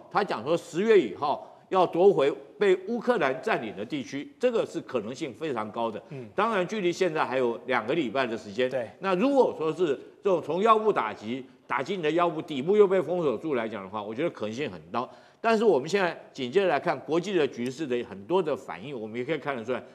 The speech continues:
Speaker 1: 其实泽伦斯基也大概认清楚这个事实。
Speaker 2: 嗯。
Speaker 1: 那不管来讲的话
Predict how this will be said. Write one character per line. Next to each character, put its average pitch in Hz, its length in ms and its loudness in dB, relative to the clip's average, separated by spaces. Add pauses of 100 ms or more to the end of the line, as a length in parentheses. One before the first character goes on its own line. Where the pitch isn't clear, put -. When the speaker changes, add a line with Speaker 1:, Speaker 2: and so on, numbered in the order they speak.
(140)
Speaker 1:
其 185 160 2
实 165 140 -2
泽 160 160 2
伦 175 160 2
斯 165 140 -6
基 170 260 -4
也 - 160 0
大 180 160 2
概 165 120 4
认 165 220 0
清 135 220 -8
楚 113 140 -2
这 120 100 -4
个 117 100 -2
事 113 240 -6
实。 90 220 -10
Speaker 2:
嗯。 110 100 -12 (200)
Speaker 1:
那 127 120 0
不 131 160 0
管 160 220 4
来 127 140 0
讲 120 180 -2
的 101 80 -10
话 117 260 -2